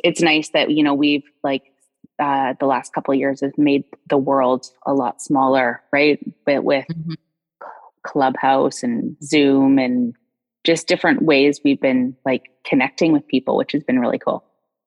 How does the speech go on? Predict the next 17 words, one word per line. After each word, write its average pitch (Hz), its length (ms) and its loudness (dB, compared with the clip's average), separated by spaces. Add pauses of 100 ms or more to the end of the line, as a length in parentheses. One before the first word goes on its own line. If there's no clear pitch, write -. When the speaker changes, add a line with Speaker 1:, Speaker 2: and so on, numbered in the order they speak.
(800)
Speaker 2:
It 220 140 0
has. 165 480 -4
It 175 80 -4
has 170 180 -6
opened 180 300 -8
up 151 160 -8
a 156 60 -8
whole 202 300 -6
new 202 180 -2
way 147 320 -6
to 147 240 -12
connect 143 480 -10
with 147 220 -14
people 139 440 -8
in 147 200 -6
different 170 360 -8
ways 139 580 -6